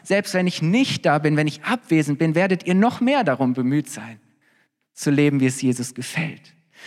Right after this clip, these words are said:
Weil er verstanden hat, wenn sie gehorsam aus Liebe leben, dann brauchen sie keinen Aufpasser, dann brauchen sie keinen Antreiber,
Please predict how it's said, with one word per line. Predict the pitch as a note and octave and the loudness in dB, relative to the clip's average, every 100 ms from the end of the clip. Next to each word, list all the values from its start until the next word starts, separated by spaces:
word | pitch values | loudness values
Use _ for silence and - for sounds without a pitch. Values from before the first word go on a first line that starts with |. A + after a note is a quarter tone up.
| - | -6
Weil | D3+ G#3+ | 0 2
er | A#3+ | 2
verstanden | - F3 - - G#3+ B3+ B3 E3+ | 0 -2 -2 0 0 0 0 0
hat, | D#3 | 0
wenn | D#3 D#3 | 0 0
sie | D3 | 0
gehorsam | C#3+ C#3+ G3+ G#3 G3 D3+ C#3 C#3+ - - _ _ _ _ _ | -2 0 2 2 2 2 0 -2 -10 -20 _ _ _ _ _
aus | - D3 C#3+ | -2 0 0
Liebe | D3 A3+ G3+ | 2 2 4
leben, | C3 A2+ A2+ A2+ C3 - _ _ _ _ _ _ - | 2 2 0 -2 -6 -12 _ _ _ _ _ _ -4
dann | D#3 C#3+ | 0 2
brauchen | E3+ G3 F#3 | 4 4 2
sie | E3 | 0
keinen | - D#3 D3 B2+ - | 0 2 2 0 -2
Aufpasser, | C#3+ F#3+ F3+ - - F#3+ G#3+ G#3+ _ _ _ _ _ _ | 2 2 0 -6 -8 -6 -8 -10 _ _ _ _ _ _
dann | D3+ | -2
brauchen | C#3 D#3 F3+ E3 | 2 2 2 2
sie | D3+ | 0
keinen | - D3 B2+ - | 0 2 0 0
Antreiber, | C#3+ F#3 - - E3 F3 F#3+ G#3 | 0 2 0 0 2 2 0 -2